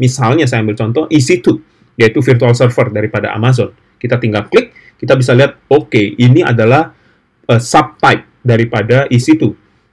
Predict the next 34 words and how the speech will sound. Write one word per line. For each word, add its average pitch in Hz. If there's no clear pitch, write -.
Kemudian 135
saya 175
pengen 156
lihat, 156
oke, 160
E 160
C 135
two 151
instance 135
saya 143
ada 120
apa 139
aja? 123
Ada 113
dua 117
puluh 120
delapan 131
katanya. 98
Ya, 123
ini 135
akan 123
membuka 117
inventory, 117
kemudian 123
melist 151
macam-macam 123
daripada, 117
eh, 104
inventory 120
E 120
C 117
two 214
instance 120
tadi. 110